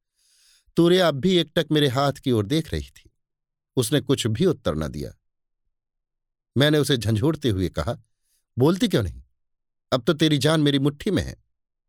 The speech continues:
तूरिया का मुंह टूटा। उसने बड़े गंभीर और दृढ़ कंठ से कहा, "तू मेरा भाई है,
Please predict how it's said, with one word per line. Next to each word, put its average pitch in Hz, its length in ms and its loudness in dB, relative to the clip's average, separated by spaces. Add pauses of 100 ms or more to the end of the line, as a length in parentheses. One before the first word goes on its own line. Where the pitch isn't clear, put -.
(720)
तूरिया 175 320 4
का 151 120 -2
मुंह 156 220 2
टूटा। 85 340 -6 (480)
उसने 143 240 2
बड़े 147 220 2
गंभीर 131 420 0
और 131 240 0 (320)
दृढ़ 117 280 0
कंठ 123 400 -2
से - 140 -6
कहा, 76 280 -8 (1000)
"तू 143 80 4
मेरा 139 220 2
भाई 117 300 0
है, - 220 -16